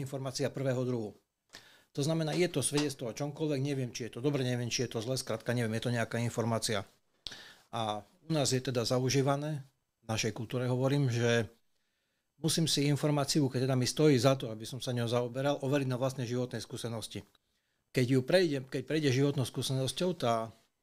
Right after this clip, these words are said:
tá informácia, tak sa stane informáciou druhého druhu. Nemusí byť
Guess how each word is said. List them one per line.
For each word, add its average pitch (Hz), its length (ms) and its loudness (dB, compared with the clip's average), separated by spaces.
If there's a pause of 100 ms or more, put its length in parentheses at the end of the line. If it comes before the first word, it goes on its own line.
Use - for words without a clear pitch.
(460)
tá 127 180 -2
informácia, 131 600 -4
tak 131 160 -8
sa 147 120 -8
stane 139 320 -4
informáciou 131 560 -4
druhého 123 320 -2
druhu. 110 220 -8
Nemusí 165 420 -2
byť 127 100 -6